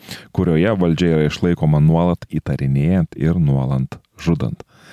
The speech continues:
Ir manau, kad yra pakankamai lengva tokį nežmonišką valdovo elgesį laikyti vos netikru šėtono karalystės atspindžiu.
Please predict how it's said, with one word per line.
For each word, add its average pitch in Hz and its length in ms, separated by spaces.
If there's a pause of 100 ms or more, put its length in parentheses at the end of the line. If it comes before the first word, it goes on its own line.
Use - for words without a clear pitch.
(360)
Ir 120 100
manau, 135 200
kad 104 160
yra 104 200
pakankamai 92 540
lengva 107 320 (180)
tokį 82 440 (260)
nežmonišką 87 1040
valdovo 78 480
elgesį 95 420
laikyti 92 400 (260)
vos 101 300
netikru 90 480
šėtono 92 760
karalystės 80 680
atspindžiu. 92 600